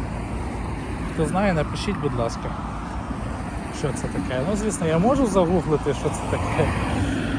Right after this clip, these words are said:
але якщо ви знаєте,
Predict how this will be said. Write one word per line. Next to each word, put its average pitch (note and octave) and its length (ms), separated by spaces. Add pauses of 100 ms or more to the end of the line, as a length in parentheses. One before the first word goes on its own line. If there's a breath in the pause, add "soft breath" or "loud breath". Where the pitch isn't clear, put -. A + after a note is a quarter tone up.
(440)
але B2+ 500 (1120)
якщо C#3+ 340
ви D3+ 100
знаєте, D#3+ 540